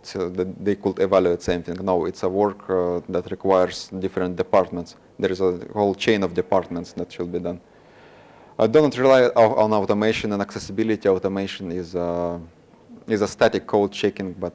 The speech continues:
that's it. It won't say ab-, anything about your page. It just say a bit abo-, about your code, but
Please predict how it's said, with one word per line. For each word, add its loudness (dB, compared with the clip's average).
that's -8
it. -4
It -8
won't 0
say 0
ab-, -2
anything 0
about 2
your 2
page. 0
It -4
just -8
say -4
a -2
bit -2
abo-, 0
about 2
your 2
code, 0
but -2